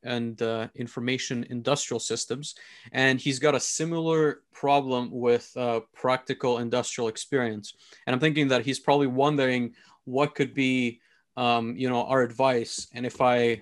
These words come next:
may kind of start answering that, and feel free to chime in, Dave, is that, um, if I was in, in those shoes, and again, I was exactly there in twenty thirteen, where I had graduated, I had very little,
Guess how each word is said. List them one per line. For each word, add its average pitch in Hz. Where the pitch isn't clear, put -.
may 123
kind 139
of 120
start 139
answering 139
that, 120
and 123
feel 123
free 135
to 117
chime 123
in, 143
Dave, 120
is 131
that, 127
um, 123
if 139
I 135
was 139
in, 131
in 123
those 123
shoes, 196
and 139
again, 131
I 123
was 127
exactly 131
there 131
in 123
twenty 131
thirteen, 131
where 120
I 120
had 123
graduated, 127
I 120
had 120
very 143
little, 135